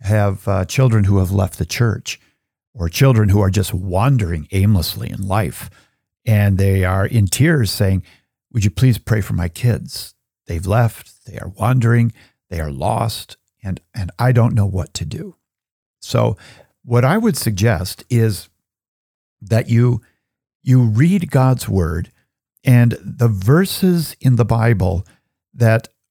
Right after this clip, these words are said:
are God's will, obviously, and, and God gives us promises. I would claim those promises for your children.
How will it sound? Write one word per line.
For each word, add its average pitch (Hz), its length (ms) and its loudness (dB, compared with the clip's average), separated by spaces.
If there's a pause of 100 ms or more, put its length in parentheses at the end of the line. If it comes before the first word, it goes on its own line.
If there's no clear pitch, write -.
(180)
are 160 240 4
God's 135 460 0
will, 117 420 2
obviously, 87 600 -2
and, 107 160 2 (420)
and 110 200 0
God 117 340 0
gives 113 240 0
us 104 240 -2
promises. 143 920 0 (560)
I 151 120 0
would 202 220 0
claim 262 400 -2
those 107 220 2
promises 90 640 -2
for - 140 -2
your 147 100 4
children. 147 640 -4